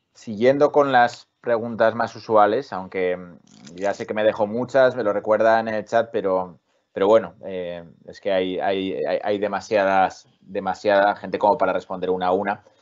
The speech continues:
En primer lugar, respecto de, mm, de los costes asumibles, entonces lo que se puede incluir dentro del préstamo, em,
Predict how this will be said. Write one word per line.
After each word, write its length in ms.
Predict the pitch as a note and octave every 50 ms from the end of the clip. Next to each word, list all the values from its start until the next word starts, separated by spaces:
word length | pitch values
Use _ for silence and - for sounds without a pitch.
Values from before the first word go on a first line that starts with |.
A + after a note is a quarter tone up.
| _ _ _ _ -
En 160 | - A2+ G2
primer 240 | G#2+ A2 A#2 A#2+ C3+
lugar, 300 | C#3+ C3 D3 D3 D3+ C#3+
respecto 480 | B2+ A2 - - G2 - - - G2+ F#2
de, 240 | G2 G2 G2 G2
mm, 260 | F#2+ F#2+ F#2+ F#2 C2 _ _ -
de 100 | F2+ F#2
los 220 | F#2 G2 F#2+ - -
costes 420 | _ - A2+ A2+ - - C3 A#2
asumibles, 540 | A#2+ A2+ A#2+ A#2 B2 C3 C3+ C3 C3+ C3 -
entonces 240 | A#2+ G#2 B2 B2+ A#2
lo 120 | A#2 G#2+
que 100 | - G2
se 100 | - G#2
puede 240 | - - G#2 G#2 G#2+
incluir 260 | G#2 G2+ A2 A2 G#2
dentro 220 | G2+ G#2 F#2 G2+ G#2
del 80 | F#2+
préstamo, 460 | A#2 B2 A#2+ - C#3 C3+ B2+ C3 - - _ _ _ _ _
em, 520 | - F2+ F#2+ F#2+ F#2+ F#2 F#2 F#2 F#2 F#2